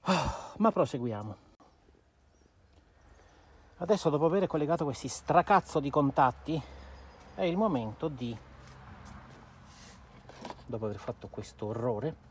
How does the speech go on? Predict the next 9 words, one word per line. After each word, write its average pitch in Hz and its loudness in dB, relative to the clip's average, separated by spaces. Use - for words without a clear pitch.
smontando 101 -8
questo 110 -4
schifo, - -4
è - -6
il 147 0
momento 127 0
di 101 -8
collegare 101 -6
questa - -6